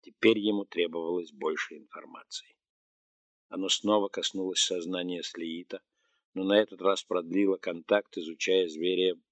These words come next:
более досконально. В простом конгломерате из нервных клеток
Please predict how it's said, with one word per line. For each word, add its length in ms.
более 460
досконально. 800
В 40
простом 400
конгломерате 800
из 140
нервных 500
клеток 500